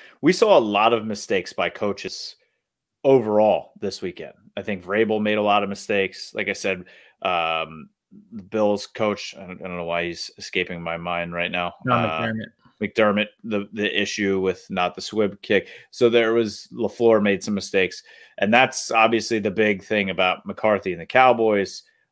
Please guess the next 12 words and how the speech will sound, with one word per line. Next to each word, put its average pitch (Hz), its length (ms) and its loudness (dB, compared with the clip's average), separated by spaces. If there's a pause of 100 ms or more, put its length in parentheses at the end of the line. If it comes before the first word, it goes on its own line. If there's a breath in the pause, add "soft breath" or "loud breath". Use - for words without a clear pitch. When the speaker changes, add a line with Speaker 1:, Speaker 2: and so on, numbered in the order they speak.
Speaker 1:
always 101 340 0
making 87 360 -6
time 95 240 -2
management 110 600 0
mistakes. 104 400 -2
But 104 80 0
we 110 100 -2
saw 147 240 4
a - 20 6
lot 104 240 2
of 82 100 -4
that. 78 200 -10